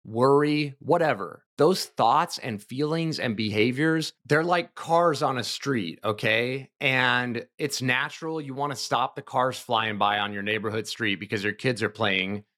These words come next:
So you step out in front of the first car and you put your hand up.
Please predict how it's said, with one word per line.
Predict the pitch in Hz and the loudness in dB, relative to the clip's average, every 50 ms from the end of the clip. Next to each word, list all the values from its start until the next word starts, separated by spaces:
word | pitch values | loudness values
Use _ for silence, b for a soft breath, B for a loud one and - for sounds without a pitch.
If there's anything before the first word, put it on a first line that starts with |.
| _ _ | _ _
So | - - 160 | -2 0 2
you | 160 156 143 | 2 2 0
step | 120 - - - - 180 170 175 - | -4 -4 -4 0 2 2 2 4 4
out | 175 156 151 143 | 2 0 0 0
in | - - | -4 -8
front | _ 131 131 127 | _ -6 -6 -6
of | 113 | -6
the | 107 - | -10 -12
first | _ - 131 123 113 - - | _ -2 -2 -2 -2 -4 -4
car | - 131 113 101 92 85 80 80 78 - _ _ _ _ _ - | 0 2 4 4 4 2 0 -2 -4 -6 _ _ _ _ _ -4
and | 151 147 147 | -2 -2 -2
you | 139 | -4
put | - - 170 - - | -4 -6 -6 -4 -2
your | 151 127 | -4 -2
hand | 127 131 120 113 104 98 95 | 0 0 0 0 -2 -4 -6
up. | 87 78 78 - | -6 -6 -8 -10